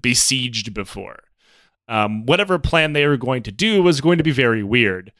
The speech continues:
Now, the vast majority of the slaves knew they had no chance of, like, running down the mountain path and squaring up against a Roman line, even a shitty hand-picked militia version of it. They weren't trained for Roman war. They had no idea of how to, like,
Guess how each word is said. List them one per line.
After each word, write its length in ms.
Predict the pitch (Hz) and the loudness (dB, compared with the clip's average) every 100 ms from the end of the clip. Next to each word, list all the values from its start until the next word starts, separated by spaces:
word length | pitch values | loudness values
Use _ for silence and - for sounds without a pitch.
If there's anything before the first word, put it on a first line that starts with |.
| _ _ _ _ _ _ _ _ - | _ _ _ _ _ _ _ _ -2
Now, 260 | 185 226 | 2 4
the 100 | 208 | 2
vast 380 | 170 226 233 - | 4 4 4 2
majority 340 | 220 147 156 160 | 0 2 4 2
of 60 | |
the 80 | 120 | 0
slaves 460 | - 131 127 135 113 | -2 2 2 0 0
knew 220 | 131 143 | 2 4
they 120 | 139 | 2
had 120 | 131 | 0
no 180 | 127 175 | 2 2
chance 380 | 170 160 151 139 | 2 0 0 0
of, 240 | 139 107 - | -4 -4 -2
like, 180 | 123 117 | -2 -2
running 380 | 107 123 127 127 | -2 0 2 0
down 200 | 120 120 | 0 0
the 60 | 117 | 2
mountain 280 | 123 117 113 | 0 0 -2
path 300 | 113 110 113 | 0 0 0
and 140 | 110 | 0
squaring 460 | - - 135 120 123 | 0 2 2 4 2
up 140 | 120 | -2
against 260 | 113 120 110 | -2 -2 0
a 60 | 107 | 2
Roman 300 | 110 107 104 | 2 2 2
line, 300 | 110 101 104 | 2 0 -2
even 240 | 120 123 | -2 0
a 40 | 123 | 0
shitty 440 | 110 143 131 117 | 2 2 2 0
hand-picked 560 | 113 120 120 - 127 113 | 0 -2 0 -2 -2 -4
militia 420 | 101 117 117 113 | 2 2 4 2
version 360 | 98 101 101 98 | 2 0 0 -2
of 160 | 95 | -4
it. 200 | 98 101 _ _ - _ - | -4 -10 _ _ -20 _ -2
They 80 | 135 | 2
weren't 240 | 190 214 | 2 0
trained 420 | - 156 170 156 | -2 0 2 0
for 140 | - 135 | 0 2
Roman 400 | 127 127 113 104 | 4 2 2 2
war. 360 | 127 104 90 | 2 0 -4
They 300 | 98 123 127 - - | -2 -2 -2 -8 -8
had 260 | - 123 | -2 -2
no 140 | 123 127 | 0 2
idea 440 | 120 117 117 123 | 2 0 0 2
of 80 | 120 | 0
how 120 | 110 | 0
to, 80 | 117 | -2
like, 220 | 107 104 | -2 -4